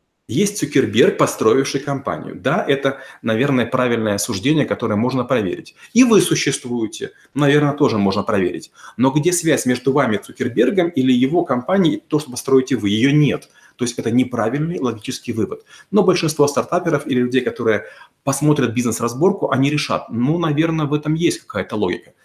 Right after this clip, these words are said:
То есть, к сожалению, нас переформатировали, и мы рассуждаем неправильно. И третья важная вещь.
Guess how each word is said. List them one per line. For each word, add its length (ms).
То 80
есть, 160
к 60
сожалению, 440
нас 140
переформатировали, 880
и 160
мы 240
рассуждаем 480
неправильно. 420
И 60
третья 360
важная 280
вещь. 320